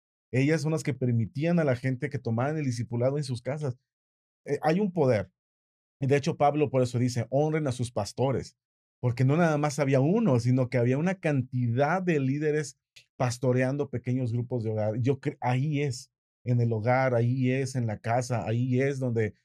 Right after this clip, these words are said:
podemos enseñarle a las personas algo tan práctico como esto. Entonces, a-, eso es, es lo que yo veo, ese sistema del primer nivel, el segundo nivel, tercer nivel de discipulado, que es donde se les va a dar las herramientas,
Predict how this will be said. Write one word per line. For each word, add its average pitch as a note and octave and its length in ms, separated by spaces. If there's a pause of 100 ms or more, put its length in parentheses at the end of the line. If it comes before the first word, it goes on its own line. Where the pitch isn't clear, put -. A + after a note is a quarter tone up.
(180)
podemos B2 420
enseñarle A#2 520
a B2 40
las A2 160
personas A#2 540 (460)
algo C3+ 300
tan C#3 240
práctico A#2+ 460
como A2 180
esto. A#2 160
Entonces, F#3 300 (120)
a-, B2 180
eso C#3+ 240
es, E3 100
es D3 220
lo E3 120
que C#3+ 140
yo C#3 180
veo, C#3 300 (340)
ese C#3+ 220
sistema C3+ 440
del B2 160
primer A#2+ 280
nivel, B2 360
el A#2+ 60
segundo A#2 300
nivel, A2 280
tercer B2 220
nivel B2 220
de B2 80
discipulado, A#2+ 720 (380)
que B2 80
es B2+ 80
donde C3+ 160
se A#2+ 120
les G#2+ 160
va A#2 60
a B2 40
dar B2 140
las B2 160
herramientas, A#2+ 880